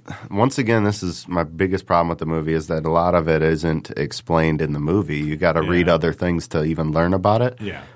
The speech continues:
Speaker 1: But, uh, she repaired the Kyber crystal, like, the same way she force heals the lizard, force heals Ben, force
Speaker 2: Yeah.
Speaker 1: heals, she literally force healed the crystal. She, she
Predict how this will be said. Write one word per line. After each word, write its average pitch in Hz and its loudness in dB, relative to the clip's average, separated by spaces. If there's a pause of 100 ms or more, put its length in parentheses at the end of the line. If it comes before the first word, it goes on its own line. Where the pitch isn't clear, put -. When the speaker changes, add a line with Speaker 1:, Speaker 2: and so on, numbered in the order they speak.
(140)
Speaker 1:
But, 104 2
uh, 87 6 (420)
she - -2
repaired 117 0
the 95 0
Kyber 107 0
crystal, 82 -6
like, 80 -4 (260)
the 117 -2
same 156 2
way 156 0
she 120 -2
force 101 -2
heals 110 2
the 101 4
lizard, 82 2
force 104 -2
heals 95 0 (240)
Ben, 90 0 (160)
force 104 -2
Speaker 2:
Yeah. 107 0
Speaker 1:
heals, 98 -2 (240)
she 107 -6
literally 101 2 (120)
force - 2
healed 87 2
the 80 -2
crystal. - -4 (320)
She, 95 -4
she 95 -4